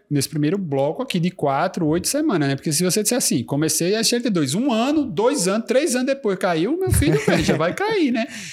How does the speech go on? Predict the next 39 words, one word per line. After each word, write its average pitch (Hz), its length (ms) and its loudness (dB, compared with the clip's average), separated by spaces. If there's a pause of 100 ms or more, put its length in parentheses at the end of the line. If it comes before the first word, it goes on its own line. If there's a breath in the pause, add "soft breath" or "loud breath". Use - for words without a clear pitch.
(220 loud breath)
Ele 170 220 0 (160)
reduz 202 580 0
a 277 80 0
velocidade 185 600 0
de 143 120 -2
queda, 110 400 0
né? 170 300 0 (420 loud breath)
Então, 139 320 0
é, 160 160 -2
se - 280 2
for - 180 -2
uma 226 160 0
coisa 175 260 -2
de 175 100 -2
curto 240 400 -2
prazo, 131 540 0
a, 127 160 -2
uma 139 160 2
avaliação, 135 580 0
uma 131 320 0
variação 147 560 0
mais 139 400 0
drástica, 143 800 2 (480 loud breath)
aí 143 380 0
vale 156 260 0
a 185 60 2
pena 165 260 0
você 165 240 0
pensar 180 420 0
em 170 120 0
outras 240 480 0
alterações, 160 960 0
e 220 80 0
a 202 60 2
gente 175 140 -2
pensa 170 200 0
muito 196 260 0
na 233 100 2
história 208 560 -2